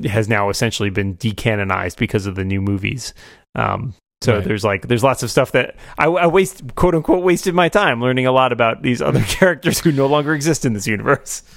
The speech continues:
Speaker 2: Now, it did seem at one point that, that Chewbacca or some of the other, uh, some of the others there were, were sad,
Speaker 1: Mm.
Speaker 2: um, at all the destruction that was happening,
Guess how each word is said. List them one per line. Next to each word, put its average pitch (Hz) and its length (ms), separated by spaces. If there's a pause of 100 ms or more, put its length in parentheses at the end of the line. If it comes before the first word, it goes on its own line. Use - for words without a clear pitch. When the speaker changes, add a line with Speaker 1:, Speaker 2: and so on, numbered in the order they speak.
(100)
Speaker 2:
Now, 156 60
it 147 200
did 240 200
seem 277 180
at 156 100
one 147 160
point 135 280
that, 117 240
that 113 240
Chewbacca 120 840
or 95 560 (140)
some 120 160
of 117 60
the 117 40
other, 107 160 (100)
uh, - 380
some 127 200
of 123 40
the 117 60
others 110 220
there 107 220
were, 101 720 (200)
were 98 120
sad, 110 480 (760)
Speaker 1:
Mm. 120 240
Speaker 2:
um, 104 540
at 117 140
all 113 120
the 110 100
destruction 107 420
that 123 80
was 120 100
happening, 135 380